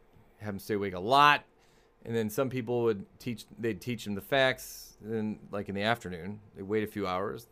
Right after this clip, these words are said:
and then they go to bed. And so then your hippocampus has a limit to what you can fit in it. That's where your daily memory, fact-based memory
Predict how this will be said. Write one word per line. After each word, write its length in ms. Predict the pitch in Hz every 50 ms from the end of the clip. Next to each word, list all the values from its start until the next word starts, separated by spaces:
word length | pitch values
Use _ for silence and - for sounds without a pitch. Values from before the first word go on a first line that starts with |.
| - -
and 120 | 82 95 95
then 140 | 95 95 95
they 100 | 95 95
go 120 | 101 113
to 60 | 117
bed. 200 | 120 170 220 214 - _ _ _ _ _ - - - - _ _ _ _ _ _ _ _ _ _ _ _ -
And 120 | - 117
so 180 | - - 160 151
then 160 | 151 151 147
your 140 | 147 143 127
hippocampus 760 | 123 190 190 160 - - 135 151 170 156 123 120 107 - -
has 360 | - - 131 135 139 135 117
a 40 | 120
limit 420 | 110 110 120 131 127 120 113 - -
to 100 | - 95
what 320 | 92 95 113 120 - - - - _
you 100 | - 113
can 160 | 101 - 90
fit 280 | 85 - - 127 120 117
in 140 | 117 113 98
it. 140 | 92 90 -
That's 260 | 113 120 120 - -
where 140 | 147 147 139
your 200 | 131 120 113 101
daily 520 | 87 - - 113 110 110 113 113 117 113
memory, 480 | 101 101 104 101 101 107 101 98 92 87
fact-based 680 | - - - 110 104 107 104 - - 107 104 98 - 98
memory 400 | 101 101 98 98 98 95 92